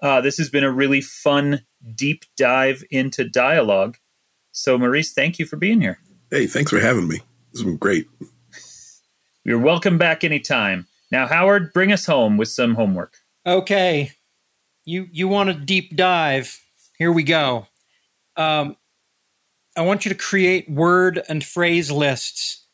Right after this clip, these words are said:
Speaker 3: for your characters. Um,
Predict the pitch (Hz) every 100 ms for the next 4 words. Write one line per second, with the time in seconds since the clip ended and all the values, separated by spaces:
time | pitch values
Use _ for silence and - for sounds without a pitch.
0 | _ - - 180 165 160 - 170 147 139
1 | - 139 - - - _ _ _ _ _
2 | _ - 160 156 151 147